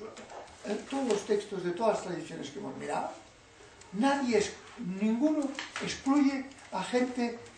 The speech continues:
con menos facultades, o que sea pecador, o que sea, nada, no excluyen a nadie. Invitan a todos. Luego, quien haga diferencias no es seguidor de los grandes.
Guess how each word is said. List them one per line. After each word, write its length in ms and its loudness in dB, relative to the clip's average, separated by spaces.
con 120 -4
menos 260 4
facultades, 920 -6
o 100 -4
que 100 4
sea 280 4
pecador, 420 4
o 100 -8
que 120 2
sea, 500 6
nada, 260 6
no 80 6
excluyen 440 6
a 60 4
nadie. 360 2
Invitan 480 4
a 40 4
todos. 640 4
Luego, 320 2
quien 180 2
haga 200 4
diferencias 720 4
no 140 -2
es 80 0
seguidor 460 0
de 80 -4
los 140 -6
grandes. 400 -4